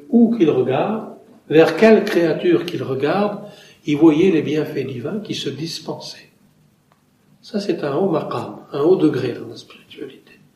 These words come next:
Évidemment, dans son cas, c'était connu parce que c'était accompagné de, de ce qu'on appelle des karamats, des miracles.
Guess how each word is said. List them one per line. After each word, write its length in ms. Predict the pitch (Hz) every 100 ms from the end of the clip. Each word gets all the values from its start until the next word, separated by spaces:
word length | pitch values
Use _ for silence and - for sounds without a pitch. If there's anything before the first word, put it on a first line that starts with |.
| _ _ _ _ _ _ _ _ _ _ _ _ _ _ _ _ _ _ _ _ _ _ _ _ _ _ _ _
Évidemment, 500 | - 151 135 135 180
dans 160 | 160 147
son 240 | - 123
cas, 180 | - 180
c'était 320 | - 135 139
connu 320 | 131 131 151
parce 220 | 180 151 -
que 80 |
c'était 360 | 127 131 147 120
accompagné 680 | 131 151 135 123 117 147 180
de, 440 | - 95 113 - - _ _ -
de 60 | 143
ce 100 | -
qu'on 160 | 135
appelle 320 | 123 170 165
des 140 | 139 120
karamats, 560 | 143 123 120 110 - - - _ _ _ _ _ -
des 100 | 139
miracles. 500 | 135 - - -